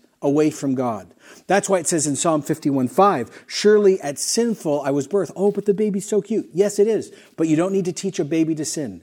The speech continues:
It's, it's there. It's in the D N A spiritually. And then he goes farther, "Sinful from the time my mother conceived me." Again, like I said last week,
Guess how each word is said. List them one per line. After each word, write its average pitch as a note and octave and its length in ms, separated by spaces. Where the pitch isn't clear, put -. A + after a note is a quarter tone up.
It's, - 340
it's - 180
there. E3 420
It's - 200
in D#3+ 80
the D#3+ 100
D E3 220
N D#3 100
A E3 280
spiritually. F3+ 680
And D3 120
then G#3 100
he B3+ 60
goes G#3 140
farther, G3 340
"Sinful A3+ 680
from F3+ 160
the D#3+ 100
time F3+ 320
my D3+ 120
mother D#3+ 480
conceived G#3 720
me." G#2 280
Again, C#3+ 300
like C3 160
I A#2+ 40
said B2+ 180
last C#3+ 280
week, E3+ 320